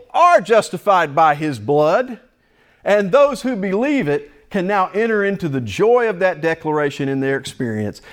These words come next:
and they can respond in the way that is appropriate. Their reasonable service, which is, "I'm gonna become a disciple of the Lord Jesus Christ, and I'm gonna live my life in a way that is now consistent with serving him and his church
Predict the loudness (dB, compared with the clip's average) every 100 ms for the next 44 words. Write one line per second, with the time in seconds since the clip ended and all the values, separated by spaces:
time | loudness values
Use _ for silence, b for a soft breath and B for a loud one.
0 | B -2 -2 -2 -4 -2 -4 -6 -2 0
1 | 2 0 -2 -6 -8 -12 b b b b
2 | -4 -2 0 0 2 2 2 0 -2 -4
3 | -6 -2 -2 -4 -10 -14 -16 _ _ _
4 | -4 -2 2 2 0 -4 -4 -4 -2 -4
5 | -4 -6 -6 -8 -6 -8 -4 -4 -2 -2
6 | -2 -4 -4 -4 -4 -6 -4 -4 -4 -6
7 | -6 -4 -4 -2 -2 -4 -6 -4 -6 -8
8 | -10 -8 -8 -10 -12 B B -4 -2 0
9 | 0 2 0 -2 -2 0 0 0 -2 -4
10 | -2 0 0 -2 -4 -4 -4 -4 -6 -10
11 | -8 -6 -6 -6 -10 -8 -10 -8 -6 -4
12 | -4 -4 -4 -4 -6 -8 B B B B
13 | -6 -4 -4 -4 -4 -2 -4 -8 -16